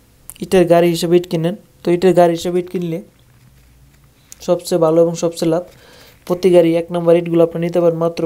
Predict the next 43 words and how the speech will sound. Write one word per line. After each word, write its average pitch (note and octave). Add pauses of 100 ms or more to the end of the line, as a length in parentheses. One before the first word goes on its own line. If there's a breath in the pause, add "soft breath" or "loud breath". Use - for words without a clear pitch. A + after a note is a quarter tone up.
(100)
পঁচিশ F3
হাজার D#3+
টাকা D3+
হলে, D3+ (580 loud breath)
এবং E3 (220)
গাড়ির E3+
মধ্যে E3 (100)
তিন F3
হাজার E3+
ইট E3+
নেওয়া E3
যায়। C#3+ (560 soft breath)
দুই E3
নম্বর F3 (120)
যে F3 (200)
বা E3+
তিন F3+
নম্বর F3
যে F3
ইট F3
আছে, F3
এগুলো E3+ (600 loud breath)
এক F3
গাড়ি E3+
যদি F3
নেন E3+ (180)
মাত্র E3+ (2000 soft breath)
বিশ E3+
হাজার E3+
টাকা F3
হলে E3+
আপনি E3+
নিতে E3+
পারবেন। E3 (220)
এটার F3
মধ্যে F3
same E3+ (220)
তিন F3
হাজার E3+
ইট F#3 (140)
নেওয়া E3
যায়। C#3+ (460 loud breath)
তো -